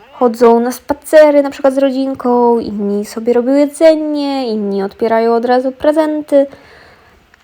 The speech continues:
Nie wiem, jak u was jest, więc dajcie znać w komentarzu, jak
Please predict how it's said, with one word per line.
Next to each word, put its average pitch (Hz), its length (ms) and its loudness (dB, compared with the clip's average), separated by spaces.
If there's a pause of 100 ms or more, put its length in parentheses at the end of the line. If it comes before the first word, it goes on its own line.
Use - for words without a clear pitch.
(280)
Nie 269 120 4
wiem, 190 180 0 (1000)
jak - 360 4
u 247 40 2
was 220 280 4
jest, - 400 0
więc 370 260 4
dajcie 415 360 4
znać 370 200 0
w - 40 -18
komentarzu, 277 480 0
jak 427 260 4